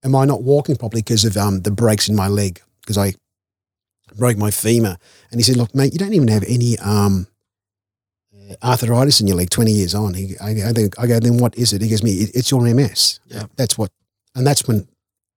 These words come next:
Speaker 1: everything fell apart. And I fell up to bits and I said to Claudia, "I can't do this anymore. I
Speaker 2: Yeah.
Speaker 1: can't find it anymore." And she said to me, "Well, okay, let's have the conversation. This is where we're at.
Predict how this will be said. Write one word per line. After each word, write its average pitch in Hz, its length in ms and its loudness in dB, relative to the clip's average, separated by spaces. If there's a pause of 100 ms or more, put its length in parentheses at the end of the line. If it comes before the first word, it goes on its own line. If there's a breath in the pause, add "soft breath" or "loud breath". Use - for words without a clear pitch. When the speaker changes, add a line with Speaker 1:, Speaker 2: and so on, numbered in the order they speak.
(160)
Speaker 1:
everything 104 380 0 (300)
fell 117 240 2
apart. 107 500 -6
And 98 220 -6 (320 loud breath)
I 160 140 4
fell 104 200 0
up - 180 -6
to - 100 -6
bits 90 300 -2
and 107 140 -2
I 110 120 2
said - 140 0
to 107 60 -8
Claudia, 110 300 0
"I 117 80 0
can't 110 260 -4
do 101 100 -6
this 131 180 -4
anymore. 98 360 -6
I 101 40 -6
Speaker 2:
Yeah. 120 120 -4
Speaker 1:
can't 104 120 -6
find 113 240 -4
it 117 40 -2
anymore." 101 220 0
And 98 80 -2
she 135 140 2
said 120 180 -2
to - 40 -4
me, 117 80 0
"Well, 113 240 4
okay, 104 280 -4 (880 loud breath)
let's 120 140 -2
have 101 100 0
the 92 80 -8
conversation. 107 600 0
This 117 180 2
is 107 120 -2
where 104 140 4
we're 101 140 2
at. 107 180 -6